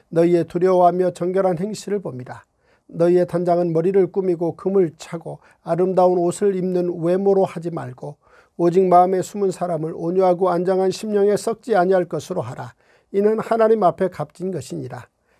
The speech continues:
전에 하나님께 소망을 두었던 거룩한 부녀들도 이와 같이 자기 남편에게 순종함으로 자기를 단장하였나니 사라가 아브라함을 주라 칭하여 순종한 것 같이 너희는 선을 행하고 아무 두려운 일에도 놀라지 아니하면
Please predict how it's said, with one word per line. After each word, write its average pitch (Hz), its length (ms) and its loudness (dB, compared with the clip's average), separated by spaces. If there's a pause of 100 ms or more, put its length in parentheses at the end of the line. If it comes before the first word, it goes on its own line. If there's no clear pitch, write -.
전에 160 240 0
하나님께 175 460 0
소망을 185 460 0
두었던 175 440 -2
거룩한 180 520 -2
부녀들도 160 640 -4
이와 175 260 2
같이 147 420 -6 (320)
자기 170 240 -2
남편에게 170 520 0
순종함으로 185 720 0
자기를 175 380 2
단장하였나니 165 920 -2 (240)
사라가 202 440 4
아브라함을 185 440 2
주라 180 280 -2
칭하여 170 440 -4
순종한 180 500 -4
것 175 140 -6
같이 147 420 -10 (300)
너희는 165 320 0
선을 190 340 0
행하고 175 420 2
아무 180 280 0
두려운 196 400 0
일에도 170 300 -2
놀라지 151 480 -2
아니하면 160 640 -2